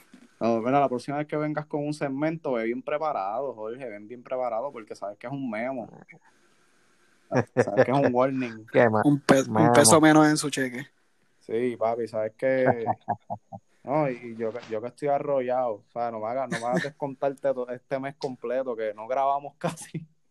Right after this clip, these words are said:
Speaker 1: Pero
Speaker 2: Ah, pero porque tuvimos unas situaciones, no sé por qué nos quisieron, no quisimos.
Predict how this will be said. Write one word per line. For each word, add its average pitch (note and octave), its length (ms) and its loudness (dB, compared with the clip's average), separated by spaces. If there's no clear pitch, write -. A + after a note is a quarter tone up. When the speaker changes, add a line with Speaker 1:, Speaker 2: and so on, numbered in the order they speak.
Speaker 1:
Pero C3 240 0
Speaker 2:
Ah, - 100 4
pero A2+ 260 6
porque A2 640 4
tuvimos A2+ 380 0
unas A2 140 -2
situaciones, A2+ 560 2
no A2+ 180 0
sé C3 120 -8
por A#2 120 -8
qué A2 120 -12
nos A2 120 -12
quisieron, G#2+ 520 -6
no A2+ 180 -6
quisimos. A2 440 -10